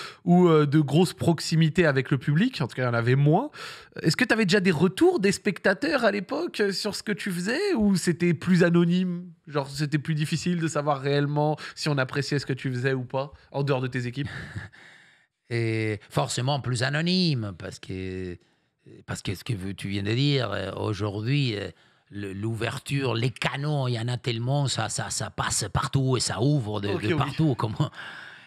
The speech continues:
Speaker 2: et, et puis même la quantité des matchs, euh, avant, on faisait un, un, un peu.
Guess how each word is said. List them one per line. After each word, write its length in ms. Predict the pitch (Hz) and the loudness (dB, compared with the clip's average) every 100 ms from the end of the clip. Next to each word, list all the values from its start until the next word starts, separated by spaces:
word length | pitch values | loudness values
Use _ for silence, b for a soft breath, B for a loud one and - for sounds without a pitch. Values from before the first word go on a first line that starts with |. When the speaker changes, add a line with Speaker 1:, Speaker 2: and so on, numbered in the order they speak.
| _ | _
Speaker 2:
et, 640 | 120 113 107 104 104 101 - b b _ | -2 0 0 0 0 -2 -6 b b _
et 80 | 123 | -2
puis 160 | 135 127 | 0 0
même 200 | 175 143 | -2 -4
la 120 | 135 | -4
quantité 400 | 131 131 127 139 | -4 -4 -4 -2
des 100 | 139 | 0
matchs, 380 | 214 185 - 117 | 0 -2 -8 -10
euh, 120 | 117 | -8
avant, 600 | 113 113 147 170 139 120 | -6 -6 -6 -4 -4 -6
on 20 | |
faisait 560 | - 117 110 131 120 113 | -6 -6 -2 -2 -2 -2
un, 80 | |
un, 720 | 107 107 107 110 107 104 104 110 | -4 -6 -8 -8 -10 -8 -6 -6
un 80 | 110 | -2
peu. 280 | 143 170 | 0 2